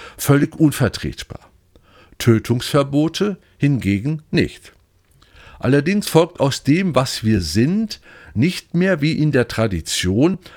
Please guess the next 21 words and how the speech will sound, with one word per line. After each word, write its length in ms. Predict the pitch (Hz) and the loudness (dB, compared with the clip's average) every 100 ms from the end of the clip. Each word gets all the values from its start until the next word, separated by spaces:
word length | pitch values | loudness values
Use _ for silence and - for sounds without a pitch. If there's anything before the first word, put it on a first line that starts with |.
| - | -4
dass 280 | - 117 - | 0 0 2
wir 120 | 139 | 0
dies 360 | 131 123 135 - | 0 -2 -4 0
auch 360 | - 123 - 85 | 0 0 -2 0
werden 460 | 110 110 113 135 | 2 2 0 -2
sollen. 600 | 120 143 165 82 52 - - _ _ _ _ _ _ _ | 0 2 2 0 -6 -14 -18 _ _ _ _ _ _ _
Es 200 | 123 - | -4 0
hängt 340 | 151 165 - - | 0 0 -4 -2
weiter 600 | 107 185 - 208 208 - | 0 0 0 -2 -2 -2
allein 540 | 117 107 101 127 190 | 0 2 2 0 -2
von 280 | - 180 175 | -2 -2 -2
uns 540 | - 202 175 - - | 0 0 0 -4 -8
ab, 300 | 87 85 - - _ - - - - | -6 -8 -10 -20 _ -20 -20 -20 -4
welche 440 | 104 123 - 113 90 | 0 2 2 0 2
Regeln 520 | 110 120 120 107 87 | 2 2 2 2 0
wir 160 | 90 | -2
aufstellen, 880 | - 104 - - - 131 156 226 247 - _ - - _ | -2 -2 -2 -6 -4 -2 -2 -4 -8 -12 _ -20 -20 _
welche 300 | 104 110 117 | 0 0 0
Gesetze 640 | 104 95 110 113 - 117 | 0 2 0 0 0 0
wir 180 | 104 101 | 0 0
erlassen, 720 | 92 82 87 110 - 165 196 | -2 -2 -2 -2 -4 -4 -6